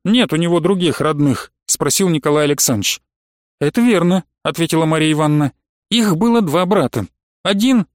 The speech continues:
двадцать ли, тридцать ли лет тому назад в море пропал. Дарья Сергеевна потонувшему была невестой и с его смерти живёт у Смолокурова хозяйкой". "Так это какая ж родня?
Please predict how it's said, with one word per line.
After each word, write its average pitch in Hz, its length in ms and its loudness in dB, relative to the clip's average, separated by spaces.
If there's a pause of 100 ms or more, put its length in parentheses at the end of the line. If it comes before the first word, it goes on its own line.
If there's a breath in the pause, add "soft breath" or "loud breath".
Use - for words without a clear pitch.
двадцать 220 520 -2
ли, 202 280 0 (100)
тридцать 208 440 -4
ли 202 160 0
лет 185 240 0
тому 180 240 -2
назад 175 460 -2 (140)
в 170 160 -2
море 165 280 2
пропал. 127 480 -4 (400)
Дарья 170 280 -2
Сергеевна 175 520 -2
потонувшему 185 640 -2
была 180 200 2
невестой 165 680 0 (240)
и 180 60 -2
с - 140 -2
его 175 220 0
смерти 208 440 0
живёт 165 320 -2
у 190 60 -2
Смолокурова 185 580 -2
хозяйкой". 123 720 -2 (1120)
"Так 277 140 -4
это 262 280 0
какая 254 360 0
ж - 100 -2
родня? 147 440 -2